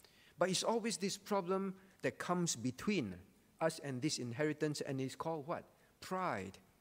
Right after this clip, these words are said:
anger, vengefulness, jealousy, envy,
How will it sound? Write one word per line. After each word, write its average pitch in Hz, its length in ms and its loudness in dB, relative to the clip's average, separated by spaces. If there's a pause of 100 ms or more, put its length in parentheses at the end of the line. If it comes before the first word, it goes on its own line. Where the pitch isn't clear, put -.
(160)
anger, 156 520 2 (1200)
vengefulness, 127 880 -2
jealousy, 175 680 -2
envy, 131 520 -2